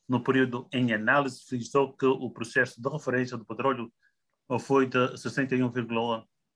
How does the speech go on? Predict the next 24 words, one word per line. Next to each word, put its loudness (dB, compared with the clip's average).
sete 0
sete 0
dólares, 2
cinquenta 0
e, -4
cinquenta -2
e -6
dois -4
vírgula -6
cinco -4
euros 2
por -2
barril. 2
A 4
produção -2
petrolífera -4
situou-se 0
em -4
um 4
vírgula 0
treze 0
milhões -2
de, 0
de 0